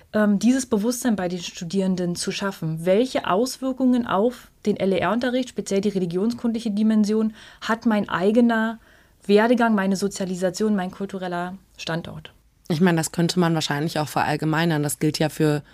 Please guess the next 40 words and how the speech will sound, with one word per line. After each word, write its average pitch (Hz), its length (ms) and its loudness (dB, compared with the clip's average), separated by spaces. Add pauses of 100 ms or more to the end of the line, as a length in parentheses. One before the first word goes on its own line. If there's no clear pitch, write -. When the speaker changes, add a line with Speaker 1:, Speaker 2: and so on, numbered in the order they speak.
(160)
Speaker 2:
jede 160 240 4
Person. 143 680 -2 (400)
So, 147 220 2
d-, 127 220 -6
genau 151 300 4
diese 156 240 2
Übung 165 340 2
kann 160 180 0
ich 151 140 -2
auch 147 140 -2
ohne 160 240 2
Lehrkraft 156 500 2
zu 160 100 -6
werden 151 280 2
machen. 180 480 0 (480)
Und 151 220 2
es 147 140 -2
wird 160 160 2
mir 170 100 2
total 156 480 2
viel 165 220 4
darüber 151 380 4
aussagen, 147 760 2
so 143 240 -2
wie 160 320 2 (320)
wurde 160 180 8
ich - 160 2
in 160 100 0
Bezug 160 360 -2
auf 147 340 4
Religion 156 460 4
sozialisiert, 156 880 4 (260)
wie 170 120 6
sehe 156 220 8
ich 170 120 2
die 165 140 0
heute 156 260 2
in 160 80 2
meinem 147 240 2
Alltag, 151 480 4